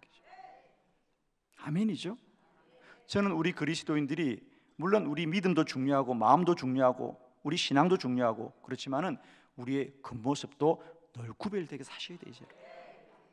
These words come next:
그렇잖아요, 여러분. 여러분, 이게 물입니다. 아, 자, 마셔볼게요. 이 컵의 목적은 내가 컵을 마-,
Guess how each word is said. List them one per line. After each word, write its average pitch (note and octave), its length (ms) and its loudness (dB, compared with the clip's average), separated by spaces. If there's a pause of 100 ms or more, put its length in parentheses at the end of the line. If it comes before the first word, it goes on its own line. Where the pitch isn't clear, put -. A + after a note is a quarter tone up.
(380)
그렇잖아요, A3+ 480 -6
여러분. F3 280 -12 (1300)
여러분, C3+ 360 -12 (1700)
이게 E3 420 -2 (400)
물입니다. D#3 640 -4 (160)
아, G#2 160 -18
자, F#2+ 120 -18
마셔볼게요. A2+ 680 -12 (2500)
이 G3+ 100 -2
컵의 G#3+ 320 4
목적은 F3+ 460 2
내가 C#3 220 0
컵을 G#3 340 2
마-, C3 180 2